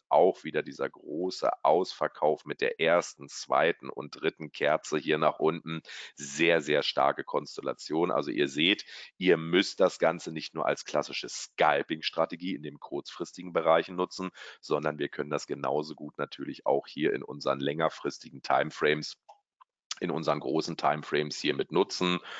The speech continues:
Und ja, hier sehen wir jetzt so ein bisschen die Top-Konstellation. Und wenn wir uns das in unseren bestehenden Setups anschauen, das ist natürlich hier auch schon wieder der Punkt. Ähm, wir sind hier nicht nur in die Verkaufszone gelaufen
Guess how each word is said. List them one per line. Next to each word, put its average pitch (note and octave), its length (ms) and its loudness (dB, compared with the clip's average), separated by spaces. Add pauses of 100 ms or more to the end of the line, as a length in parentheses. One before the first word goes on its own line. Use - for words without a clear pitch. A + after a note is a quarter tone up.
(220)
Und D2 460 2
ja, D2+ 240 4
hier D2+ 200 -2
sehen D2+ 240 -2
wir C#2+ 100 2
jetzt C#2+ 260 -2
so - 80 -8
ein C2+ 80 -8
bisschen C2+ 280 -8
die C#2+ 120 -12
Top-Konstellation. D2+ 1300 0 (360)
Und C#2+ 220 2
wenn C#2+ 160 0
wir C2+ 80 4
uns C2 160 -2
das C#2+ 220 0
in C2 100 -8
unseren C2+ 320 -6
bestehenden G#2 760 2
Setups - 540 0
anschauen, A1+ 560 -2
das - 220 -2
ist - 180 -4
natürlich E2 480 -4
hier D#2+ 340 2
auch G2+ 260 6
schon F2 280 -2
wieder E2 180 2
der D#2+ 140 4
Punkt. F2 420 0 (580)
Ähm, E2 540 4 (200)
wir D2+ 260 -2
sind F#2 400 2
hier F2 160 2
nicht D#2+ 320 -4
nur D#2+ 120 -2
in D#2+ 120 -4
die D#2+ 120 -2
Verkaufszone D2+ 1080 0
gelaufen F2 800 4